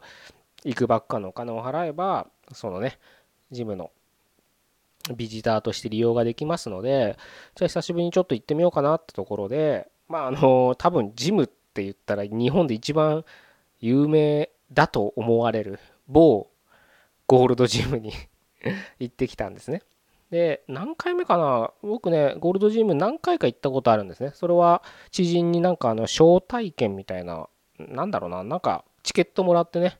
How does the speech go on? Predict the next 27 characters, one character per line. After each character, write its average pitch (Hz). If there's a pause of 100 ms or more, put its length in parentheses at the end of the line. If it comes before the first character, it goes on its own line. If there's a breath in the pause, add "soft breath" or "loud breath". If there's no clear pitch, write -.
(200)
そ -
れ 202
も 196
ま 196
た 185
割 165
安 165
で 156
行 156
け 156
る 156
か 135
ら 95
み 92
た 98
い 92
な 90
形 -
で 107 (500)
初 120
め 117
て -
行 92
っ - (260)
た 117 (640 loud breath)
の 151
が、 147